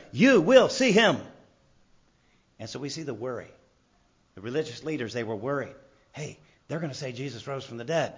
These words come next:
and that's gonna be worse than having him alive." And so there, we see their want. They go to Pilate, say, "Here's what we want. Put guards in front of that tomb so nobody gets in and nobody gets out." So let's look thirdly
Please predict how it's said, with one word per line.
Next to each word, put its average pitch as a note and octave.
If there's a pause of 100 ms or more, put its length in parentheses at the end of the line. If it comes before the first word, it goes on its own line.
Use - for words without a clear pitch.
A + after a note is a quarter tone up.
and G#2
that's D#3+
gonna D3
be C#3+
worse D#3
than C3+
having D#3
him D#3+
alive." E3 (1300)
And C#3+
so G3 (240)
there, D#3+
we D3
see F#3
their D#3
want. E3 (120)
They B2+
go F3
to D#3+
Pilate, F3
say, D#3+
"Here's F#3+
what G3
we G3
want. F#3 (220)
Put F#3+
guards A3+
in G3
front G3
of F3+
that F3
tomb E3+ (120)
so -
nobody A#3+
gets A#3+
in A#3 (160)
and F#3+
nobody F#3+
gets F3
out." C3+ (1300)
So -
let's C3+
look C#3
thirdly A2